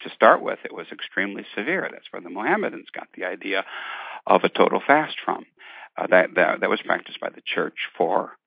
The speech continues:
for centuries. And, uh, even till the, the nineteenth century, when there was some effort at a restoration after the revolution, there, there, there were certainly s-, uh,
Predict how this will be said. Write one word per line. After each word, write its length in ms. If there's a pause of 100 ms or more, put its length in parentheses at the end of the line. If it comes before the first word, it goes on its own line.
(240)
for 80 (100)
centuries. 520 (600)
And, 380
uh, 140
even 420
till 120
the, 280
the 80
nineteenth 600
century, 480 (380)
when 120
there 100
was 200
some 280
effort 280
at 120
a 40
restoration 880
after 400
the 80
revolution, 640 (440)
there, 220
there, 280
there 120
were 80
certainly 280
s-, 580
uh, 100